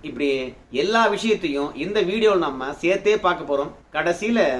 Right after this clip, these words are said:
செங்கோட்டையன் அவர்கள் எடப்பாடி பழனிசாமிக்கு எதிராக போர்க்கொடி உயர்த்தின பிறகு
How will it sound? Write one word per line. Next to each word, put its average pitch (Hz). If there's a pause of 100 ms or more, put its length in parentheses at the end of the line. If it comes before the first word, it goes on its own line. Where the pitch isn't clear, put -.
(200)
செங்கோட்டையன் 214
அவர்கள் 185
எடப்பாடி 196
பழனிசாமிக்கு 170
எதிராக 165
போர்க்கொடி 190
உயர்த்தின 170
பிறகு 180